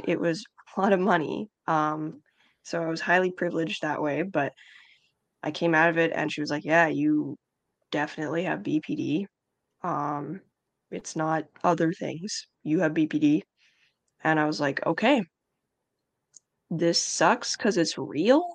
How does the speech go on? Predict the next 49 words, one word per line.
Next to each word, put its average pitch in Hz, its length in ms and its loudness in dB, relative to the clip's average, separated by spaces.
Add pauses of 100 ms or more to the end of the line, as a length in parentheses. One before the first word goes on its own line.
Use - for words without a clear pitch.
(440)
um, 156 540 -6 (100)
but 285 380 4 (180)
it 196 200 0
also 208 280 2
doesn't 240 440 2
suck - 360 0
because 185 540 0
now 185 200 6
I 233 60 4
know 254 160 2
that 262 80 2
I'm 240 100 0
not 262 160 -2
crazy. 220 360 2
This 160 180 -4
is 240 120 -2
a 262 100 6
real 226 520 2 (100)
thing 247 340 0 (100)
that 180 140 0
a 175 60 0
lot 151 220 2
of 185 60 -4
people 180 480 2 (640)
have 196 460 4
and 202 100 4
a 180 80 2
lot 180 160 0
of - 80 -6
people 151 220 -2
struggle 165 400 -4
with, 240 220 -2 (360)
so - 260 -2
much 190 220 0
so 208 200 0
that 214 100 0
it's - 120 -10
got 165 160 0
a 156 40 -2
name 143 280 -2
for 208 300 2
it." 285 280 2
And, 170 580 0 (760)
wow, 196 180 10
I - 60 2
feel 196 260 4
a 175 60 2
lot 170 300 2 (640)
better 160 500 2